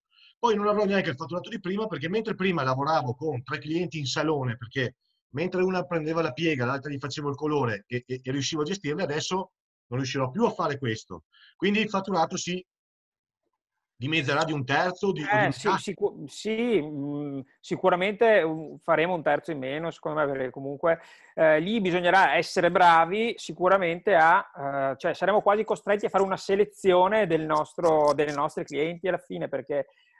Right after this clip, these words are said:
Speaker 2: eh, dovrai comunque accettare solamente i servizi che saranno più, eh, remunerativi da parte nostra,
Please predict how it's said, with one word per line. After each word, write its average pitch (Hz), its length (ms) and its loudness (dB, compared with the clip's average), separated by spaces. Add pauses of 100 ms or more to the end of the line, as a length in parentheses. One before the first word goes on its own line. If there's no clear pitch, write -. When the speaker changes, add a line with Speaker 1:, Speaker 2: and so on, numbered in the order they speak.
(120)
Speaker 2:
eh, 143 680 6
dovrai 156 400 4
comunque 175 340 -2
accettare 175 1080 4
solamente 175 540 0
i 160 80 0
servizi 175 800 -2
che 117 100 -6
saranno 156 440 0
più, 160 800 0
eh, 139 200 2
remunerativi 151 760 0
da 131 120 -4
parte 135 240 -4
nostra, 160 520 0